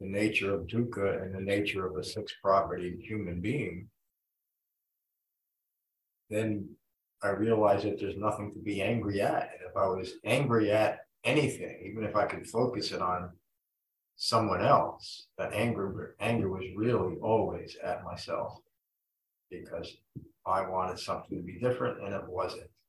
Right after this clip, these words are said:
And so the radical acceptance that comes from understanding the First Noble Truth then allows one to easily abandon anger.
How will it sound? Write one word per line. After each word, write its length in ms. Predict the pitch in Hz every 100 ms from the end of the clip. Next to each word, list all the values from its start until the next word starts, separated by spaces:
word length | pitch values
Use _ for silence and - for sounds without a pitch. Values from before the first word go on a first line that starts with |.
| _ _ _ _ _ _ _ _ _ _ _ _ -
And 140 | 98
so 180 | - 101
the 160 | 95 98
radical 520 | 107 107 110 101 92
acceptance 640 | - 117 117 - 87 -
that 160 | 92 -
comes 260 | 98 92
from 180 | - 90
understanding 680 | 90 95 90 92 90 87 87
the 60 |
First 320 | - 90 90 -
Noble 300 | 90 87 92
Truth 400 | - 151 151 - - _ _ _ - _ _ _ _ _ _ _ _ -
then 160 | 123
allows 540 | 120 110 110 117 131 98
one 200 | 90 87
to 60 | 87
easily 520 | 98 101 92 92 90
abandon 580 | 85 110 101 92 87 85
anger. 460 | 120 123 - -